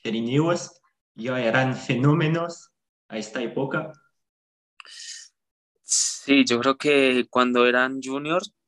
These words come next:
Speaker 2: sí, ellos dos eran como los rivales más, más fuertes de España y, y de Europa, diría yo. Entonces, siempre que íbamos a una carrera era como que Ayuso marca a Carlos Rodríguez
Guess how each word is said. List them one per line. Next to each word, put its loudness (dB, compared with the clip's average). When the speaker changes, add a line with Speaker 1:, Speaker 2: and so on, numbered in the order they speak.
Speaker 2:
sí, -2
ellos 0
dos -2
eran 0
como 2
los 2
rivales 2
más, -2
más -4
fuertes 0
de 0
España 0
y, -6
y 2
de 4
Europa, 4
diría -6
yo. -10
Entonces, -2
siempre 2
que 4
íbamos 2
a 4
una 0
carrera 2
era 2
como -12
que -4
Ayuso 2
marca 2
a 0
Carlos -6
Rodríguez -4